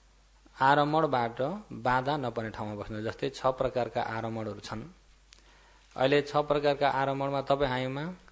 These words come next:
रूप आरम्भणबाट बाधा पर्न सक्छ, शब्द आरम्भणबाट बाधा पर्न सक्छ, गन्ध आरम्भणबाट पनि बाधा पर्न सक्छ। अहिले अब समूहभित्र हो भने यिनी आँखाले अनेक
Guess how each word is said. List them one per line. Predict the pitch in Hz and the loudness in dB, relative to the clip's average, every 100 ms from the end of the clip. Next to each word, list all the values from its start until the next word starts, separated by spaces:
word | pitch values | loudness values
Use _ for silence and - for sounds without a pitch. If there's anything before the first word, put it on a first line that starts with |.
| - - - _ _ 120 | -20 -20 -20 _ _ 2
रूप | 147 - | 4 2
आरम्भणबाट | - 127 123 123 120 113 110 | 4 6 6 4 0 0 0
बाधा | 110 110 113 120 | -2 -2 -2 -4
पर्न | 143 - 107 107 | -4 -6 -6 -4
सक्छ, | - 131 135 151 175 - - _ - _ _ | -4 -2 -4 -6 -8 -14 -20 _ -20 _ _
शब्द | - 135 131 | 4 4 6
आरम्भणबाट | 139 120 123 120 120 117 113 113 139 196 - 175 | 2 4 0 0 -2 -4 -4 -4 -6 -6 -12 -8
बाधा | 117 117 117 - | -2 0 2 0
पर्न | 113 113 | -2 -4
सक्छ, | 107 120 - | -4 -4 -2
गन्ध | 120 151 120 120 127 | -4 -2 -2 0 0
आरम्भणबाट | 117 117 117 117 117 113 110 | 0 -2 -2 -4 -4 -4 -4
पनि | 110 117 151 196 - - - _ _ - | -4 -4 -4 -6 -14 -20 -20 _ _ 0
बाधा | 117 120 131 | 2 4 2
पर्न | 131 110 113 151 208 - | 2 -2 -2 -6 -8 -16
सक्छ। | - 131 - 113 104 117 117 - _ _ - - - - - _ - | -2 -2 -2 -6 -6 -12 -18 -20 _ _ -20 -20 -20 -20 -20 _ 0
अहिले | 147 165 | 4 6
अब | 160 160 165 165 165 - _ _ | 6 6 4 2 -2 -12 _ _
समूहभित्र | - - 151 170 170 156 135 156 | -6 4 4 6 6 4 4 6
हो | 156 147 | 6 6
भने | 143 151 | 4 2
यिनी | 151 143 143 | -2 0 0
आँखाले | 135 - 131 143 170 | 0 0 0 0 -4
अनेक | 123 135 | -4 -4